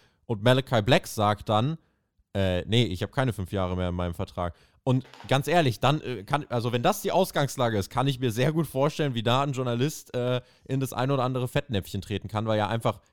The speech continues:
intern scheinbar auch die Sachen nicht, nicht, äh, korrekt klar sind. Insofern, äh, das wird zumindest die Berichterstattung rund um A E W, kann ich mir schon vorstellen, beeinflussen, dass man dort als Journalist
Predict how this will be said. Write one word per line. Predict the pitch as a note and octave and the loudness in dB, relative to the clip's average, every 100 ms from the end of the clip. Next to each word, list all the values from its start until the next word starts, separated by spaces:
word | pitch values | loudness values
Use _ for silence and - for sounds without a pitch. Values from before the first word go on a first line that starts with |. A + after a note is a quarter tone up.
| _ | _
intern | F#3+ A#3 - A2 | 2 2 2 0
scheinbar | G#2 G#2+ A2 G#2 | -2 -2 0 0
auch | G2+ | 0
die | - G2+ | -2 -2
Sachen | G2 G2+ F#2+ | 0 0 -2
nicht, | F#2+ E2 - | -2 -4 -8
nicht, | G2+ - D2+ | -8 -8 -6
äh, | G2 F#2 E2 C#2 F2+ | -2 -2 -4 -8 -12
korrekt | - G2 G2 - | -8 -6 -6 -8
klar | - F2+ F#2 | -8 -4 -2
sind. | G#2 C3 - - _ | -2 -6 -8 -20 _
Insofern, | A2 G2 A2+ A2+ C#3 C3+ C#3 A2+ - G1+ | -10 -4 -4 -2 -2 -2 -2 -8 -16 -18
äh, | G1+ - | -20 -18
das | - - - A2 - | -20 -18 -8 -6 -2
wird | C3 | -2
zumindest | C#3 B2 A#2+ - | 0 -2 -2 -2
die | |
Berichterstattung | A2+ G#2+ C3 C3+ - B2+ A#2+ | -4 -4 -4 -6 -4 -6 -4
rund | G#2+ B2+ | -4 -4
um | A2 | -4
A | |
E | A2 G#2 | -2 0
W, | A#2 C3+ | 0 -2
kann | B2+ | -4
ich | A2+ | -4
mir | G#2+ | -4
schon | - C3 | -4 -6
vorstellen, | C3 B2+ A#2+ A2+ | -4 -4 -4 -4
beeinflussen, | G2+ A2 C#3 - D3 C3 | -2 -2 -4 -4 -6 -4
dass | A2+ A#2 | -6 -4
man | G#2+ | -2
dort | G#2+ A#2+ | 0 0
als | A2 G2+ | -2 -4
Journalist | G#2 G#2 G2+ B2 - | -4 -2 0 -2 -4